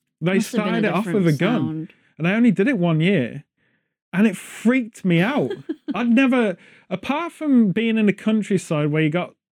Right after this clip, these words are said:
Speaker 1: really weirdo old guys like my dad shooting things badly and then
Speaker 2: Mm.
Speaker 1: missing and shooting a cable line down or something like this, and so we have no telephone for a month.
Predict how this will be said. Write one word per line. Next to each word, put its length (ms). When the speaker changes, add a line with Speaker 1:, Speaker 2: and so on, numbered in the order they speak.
Speaker 1:
really 460
weirdo 720
old 280
guys 360
like 200
my 80
dad 320
shooting 640
things 380
badly 500
and 140
then 420
Speaker 2:
Mm. 40
Speaker 1:
missing 400
and 200
shooting 260
a 100
cable 520
line 380
down 220
or 40
something 220
like 160
this, 240
and 100
so 140
we 60
have 120
no 140
telephone 680
for 300
a 40
month. 320